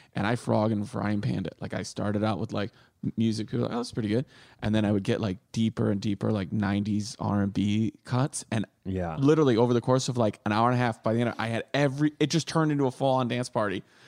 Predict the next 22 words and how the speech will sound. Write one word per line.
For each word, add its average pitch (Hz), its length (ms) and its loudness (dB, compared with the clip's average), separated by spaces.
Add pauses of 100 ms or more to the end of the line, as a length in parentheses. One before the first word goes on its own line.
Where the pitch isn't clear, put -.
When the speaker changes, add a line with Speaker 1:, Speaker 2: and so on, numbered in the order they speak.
(200)
Speaker 2:
Yeah. 104 180 0
Speaker 1:
And 139 100 4
then 139 120 2
the 139 80 0
festival, 147 600 0
uh, 123 120 4
booker 127 180 4
Speaker 2:
That, 127 60 4
Speaker 1:
was 120 80 4
Speaker 2:
that - 160 6
Speaker 1:
like, - 80 6
Speaker 2:
means 175 240 4
you 180 100 6
did 165 220 4
it. 139 160 2
You, 107 140 2
you 123 120 4
got 147 120 8
Speaker 1:
"Oh, - 20 4
Speaker 2:
a - 60 4
Speaker 1:
it 131 40 2
was 127 80 6